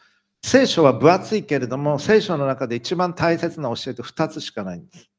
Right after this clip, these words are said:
それは神を愛すること。神の愛を知り、神を愛すること。もう一つは隣人を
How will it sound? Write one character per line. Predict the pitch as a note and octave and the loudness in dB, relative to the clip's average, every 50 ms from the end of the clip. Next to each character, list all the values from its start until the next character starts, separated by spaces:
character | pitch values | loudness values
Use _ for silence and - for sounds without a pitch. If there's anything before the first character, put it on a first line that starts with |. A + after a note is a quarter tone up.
| _ _ _ _ _ _ _ _ _ _ | _ _ _ _ _ _ _ _ _ _
そ | - C3+ | -6 -2
れ | C#3 C#3+ | -2 0
は | D3+ F3 F3 D#3 A#2+ G#2 - _ _ _ _ | 0 0 0 -2 -2 -4 -8 _ _ _ _
神 | - - D#3 D3 C#3 B2+ A#2 | -8 -6 -6 -6 -4 -6 -8
を | G#2+ G2+ | -8 -8
愛 | G2 G2+ G#2 | -6 -8 -10
す | G2+ - - A#2+ | -10 -12 -12 -12
る | G#2+ | -12
こ | F#2+ - F#2 | -12 -14 -18
と。 | - - E2 C#2+ _ | -20 -20 -20 -16 _
神 | - - D3+ D3 C#3+ | -6 -4 -2 -2 -2
の | C3 B2+ B2 | -2 -2 -2
愛 | B2+ B2+ C3 B2 | -2 -2 -2 -4
を | B2 A#2 | -6 -6
知 | - - - C#3+ | -8 -8 -8 -6
り、 | C#3 C3+ C#3+ D3+ D3+ D3+ - _ | -6 -4 -4 -6 -8 -10 -14 _
神 | - - B2+ A2+ G#2 G2 | -4 -2 -2 -2 0 -2
を | F#2 | -2
愛 | F2 F#2 G2+ | -2 -4 -4
す | G#2 - - G#2+ | -6 -10 -14 -14
る | G#2 | -14
こ | - _ F2+ | -14 _ -20
と。 | - _ _ - - _ _ - | -20 _ _ -20 -20 _ _ -2
も | C3+ D#3+ | -2 -2
う | |
一 | D3 - - F#3 | -2 -2 -4 -4
つ | - - | -4 -2
は | C#3+ B2 A#2 | -4 -4 -4
隣 | A2 B2+ C#3+ D#3+ D#3+ D#3 C#3 | -2 -2 -2 -2 -2 -4 -6
人 | B2+ E3 E3 E3 E3 E3 | -6 -6 -6 -6 -4 -4
を | F#3 G3 F3+ C#3+ - | -4 -4 -4 -6 -8